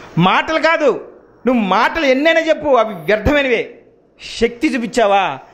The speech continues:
నీ వెమ్మటి జనాలు పరిగెత్తుకుంటూ వస్తారు. నీలో శక్తిని చూసి జనాలు పరిగెత్తుకుంటూ వస్తారు. నీలో ఆ యొక్క ప్రభావాన్ని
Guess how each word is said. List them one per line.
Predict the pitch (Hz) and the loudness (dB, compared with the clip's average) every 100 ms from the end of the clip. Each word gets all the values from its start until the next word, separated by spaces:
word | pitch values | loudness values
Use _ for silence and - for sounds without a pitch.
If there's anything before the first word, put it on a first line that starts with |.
| _ _ _ | _ _ _
నీ | 131 139 151 | -6 0 0
వెమ్మటి | 143 123 135 165 247 277 247 | 0 -2 0 2 2 0 -2
జనాలు | 180 196 208 202 | -2 0 0 0
పరిగెత్తుకుంటూ | 180 175 175 - 151 139 | -2 -4 -6 -8 -8 -8
వస్తారు. | - 135 123 - - - | -8 -10 -10 -14 -8 0
నీలో | 185 269 269 | 4 6 4
శక్తిని | 262 - 285 277 - 370 320 | 2 0 0 0 -2 -4 -2
చూసి | 320 294 | -4 -4
జనాలు | 254 254 254 | -2 0 0
పరిగెత్తుకుంటూ | 240 226 233 - 208 | 0 -4 -6 -8 -6
వస్తారు. | 208 208 160 135 - - 202 | -4 -2 -2 -4 -12 -4 0
నీలో | 285 302 | 4 6
ఆ | 277 247 269 | 6 4 2
యొక్క | 262 269 254 | 2 0 0
ప్రభావాన్ని | 185 - - 240 240 320 359 381 | 0 -4 -2 2 6 6 6 4